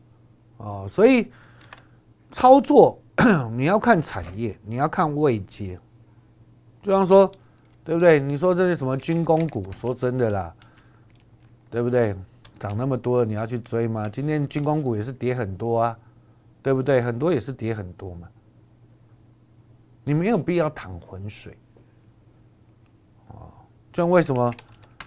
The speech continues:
A I，我除了创意以外，我就选威盛，还有台积电高阶制程。因为威盛便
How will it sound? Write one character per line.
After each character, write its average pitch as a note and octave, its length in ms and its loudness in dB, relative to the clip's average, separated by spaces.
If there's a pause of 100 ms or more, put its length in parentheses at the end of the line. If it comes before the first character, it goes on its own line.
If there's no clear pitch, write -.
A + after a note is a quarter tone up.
(680)
A C#3+ 200 2
I， D3 320 6 (760)
我 G#2+ 120 -8
除 D#3 160 -2
了 D3+ 80 6
创 D3 320 2
意 C3+ 140 -2
以 G#2+ 60 -4
外， A#2+ 320 2
我 G#2+ 100 -10
就 C3+ 140 -2
选 G2 240 -8
威 B2 180 -2
盛， A#2+ 260 -6
还 A#2 120 -6
有 B2 80 0
台 A2+ 160 -6
积 A2 140 -10
电 A#2+ 180 -4
高 A2+ 180 0
阶 A2 200 -8
制 G#2 180 -12
程。 - 200 -18 (840)
因 A3+ 100 -2
为 A3 80 2
威 G3+ 140 4
盛 G3 220 -2
便 - 240 -10